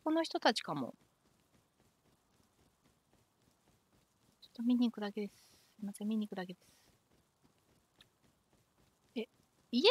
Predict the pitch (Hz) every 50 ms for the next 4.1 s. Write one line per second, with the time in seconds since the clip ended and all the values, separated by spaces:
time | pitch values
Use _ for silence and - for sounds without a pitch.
0 | 523 - - 285 247 202 180 175 170 165 165 165 - - 415 - - - 202 160
1 | 147 143 143 170 - 143 - - - _ _ _ _ _ - 285 311 262 185 -
2 | - - - - _ _ _ _ _ _ - 269 262 330 349 302 226 190 - -
3 | 302 294 233 - 185 160 165 - - 202 202 - 214 202 202 - 214 196 202 214
4 | -